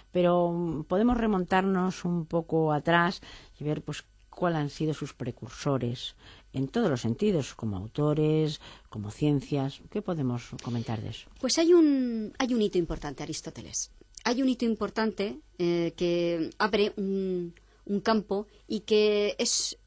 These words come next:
Speaker 2: una, una trayectoria que se va rompiendo a lo largo del, eh, de la Edad Media, de todas sus etapas, y que se empieza a recobrar, ¿no? Eh, Aristóteles habla del zoon politikon, del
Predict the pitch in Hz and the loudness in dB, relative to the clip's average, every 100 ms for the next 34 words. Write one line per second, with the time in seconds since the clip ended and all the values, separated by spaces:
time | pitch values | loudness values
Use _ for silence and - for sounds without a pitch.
0 | - 233 247 233 226 214 202 - 120 180 | -10 -4 0 2 2 2 2 -2 -10 -2
1 | 247 262 247 226 214 - 247 220 226 226 | 0 2 2 2 0 2 2 4 0 0
2 | 202 220 254 254 214 180 254 233 202 190 | -4 -2 -2 2 0 2 0 0 0 0
3 | 180 208 185 202 214 - - - 190 190 | 0 0 0 -2 -2 -8 -20 -10 -2 0
4 | 202 196 190 180 175 175 165 170 170 180 | 2 2 2 2 0 -2 -2 -2 0 -2
5 | 190 202 190 202 208 185 175 180 - 175 | 0 0 2 -2 -2 -4 -4 -4 -6 -4
6 | 208 214 254 - - - - - - - | -4 -4 -6 -10 -14 -20 -20 -20 -20 -12
7 | 185 - 202 196 - - 226 190 311 294 | -10 0 2 2 0 0 0 0 -2 2
8 | 254 208 196 170 165 151 165 180 208 - | 2 0 -2 -4 -2 -2 0 2 2 0
9 | 175 170 170 180 - 220 220 226 233 214 | -2 -2 -2 -4 -2 -2 0 2 2 0
10 | 208 214 180 165 185 170 185 196 190 - | 0 0 0 -2 -4 -2 -4 -2 -6 -2
11 | 190 196 - 165 170 165 165 165 | -2 -2 -4 -4 -2 -2 -2 -4